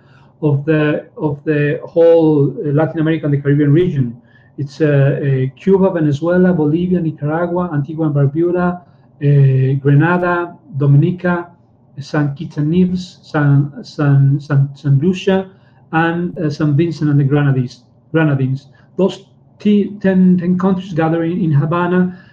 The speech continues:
and the first, uh, the first point that they have, uh, adopted was, of course, the rejection of exclusions and the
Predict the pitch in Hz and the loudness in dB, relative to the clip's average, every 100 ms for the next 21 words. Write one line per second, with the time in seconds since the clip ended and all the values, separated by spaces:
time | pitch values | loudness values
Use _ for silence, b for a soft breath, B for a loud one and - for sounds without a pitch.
0 | B 147 147 135 180 175 - - _ 202 | B -4 -2 -2 -2 -2 -6 -20 _ -6
1 | 156 156 156 175 240 156 - 175 175 - | -4 -2 -4 -6 -8 -10 -6 -6 -8 -16
2 | - 185 190 175 143 151 131 151 139 147 | -4 0 0 0 0 0 0 -2 -2 0
3 | 143 - B B 147 135 170 185 175 156 | -2 -4 B B -4 -4 -2 -4 -2 0
4 | 147 - - _ _ _ _ 175 156 156 | 0 -4 -14 _ _ _ _ -4 -4 0
5 | 147 143 139 185 180 - 135 127 - 139 | 0 0 0 -2 -2 -2 -2 -2 -6 -10
6 | - - 165 - 156 143 143 139 139 135 | -8 -4 -2 -2 -2 -2 0 2 2 0